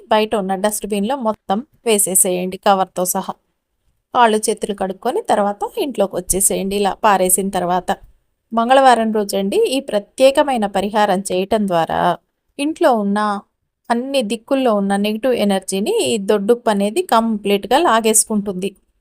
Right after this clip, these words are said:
మీరు ఏ పని చేసినా సరేనండి, ఆ పని చాలా అద్భుతంగా కలిసి వస్తుంది అని పండితులు అంటున్నారండి.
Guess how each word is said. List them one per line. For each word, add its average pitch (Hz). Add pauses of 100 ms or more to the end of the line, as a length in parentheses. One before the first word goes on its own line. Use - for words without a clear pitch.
(380)
మీరు 254 (240)
ఏ 240 (160)
పని 220
చేసినా 226 (140)
సరేనండి, 196 (120)
ఆ - (120)
పని 214 (120)
చాలా 208 (140)
అద్భుతంగా 214 (100)
కలిసి 269
వస్తుంది 233 (540)
అని 262 (120)
పండితులు 233 (140)
అంటున్నారండి. 202